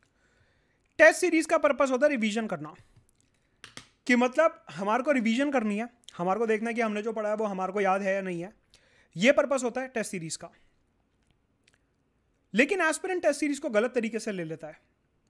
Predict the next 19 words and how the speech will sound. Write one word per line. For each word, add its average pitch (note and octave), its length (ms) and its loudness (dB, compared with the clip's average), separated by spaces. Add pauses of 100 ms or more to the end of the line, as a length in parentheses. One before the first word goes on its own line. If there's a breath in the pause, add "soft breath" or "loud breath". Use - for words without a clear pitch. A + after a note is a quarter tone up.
(100)
एस्पिरेंट C4+ 340 -4
क्या C#4+ 120 -2
सोचता A3+ 320 -10
है - 100 -16 (2000)
कि D4+ 80 4
टेस्ट C#4+ 280 4
सीरीज E4+ 260 0
में F4+ 80 -4
स्कोर D4+ 260 0
नहीं D4 120 -2
आ C#4+ 60 -2
रहा C#4 100 0
तो C#4 100 0
मेरा C#4+ 160 -2
यूपीएससी B3+ 420 -4
में C4 100 -8
कुछ A#3 180 -10
नहीं A3 140 -6
होगा। D#3 280 -12